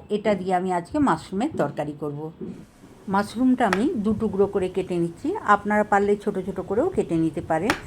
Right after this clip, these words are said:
আমি ছুরি দিয়ে কেটে নিচ্ছি, আপনারা বঁটি দিয়েও কেটে নিতে পারেন। আর আজকে মাশরুমটা আমি শুধু করে দেখাবো না, এর আগে আমি অনেক মাশরুম দু তিনবার করে দেখিয়েছি শুধু। আজকে আমি এটা গাজর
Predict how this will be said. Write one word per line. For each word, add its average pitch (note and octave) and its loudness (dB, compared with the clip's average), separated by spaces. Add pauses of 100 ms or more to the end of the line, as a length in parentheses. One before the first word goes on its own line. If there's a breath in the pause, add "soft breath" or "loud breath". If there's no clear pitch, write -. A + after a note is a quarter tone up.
(280 loud breath)
আমি G3+ 2 (100)
ছুরি A3+ 0
দিয়ে B3 0
কেটে A#3+ -2
নিচ্ছি, A3+ -4
আপনারা E3+ 2
বঁটি E3+ -4
দিয়েও G3+ 2
কেটে F3 -2
নিতে D#3+ 0
পারেন। E3+ 0 (760 loud breath)
আর D3+ 4 (2250)
আজকে G#3+ 4
মাশরুমটা G3+ 2
আমি G3+ 2 (120)
শুধু A3+ -4
করে G3+ 6
দেখাবো F3+ 2
না, A3 0 (180)
এর A3+ 4
আগে A3 6
আমি A3+ 0 (140)
অনেক G#3+ 0 (420 loud breath)
মাশরুম G#3+ 4
দু G#3 -2
তিনবার G#3 2
করে G#3 6
দেখিয়েছি G3+ 0 (120)
শুধু। F#3 0 (420 loud breath)
আজকে G3 2
আমি F#3+ 0
এটা G3 2 (120)
গাজর F3+ 6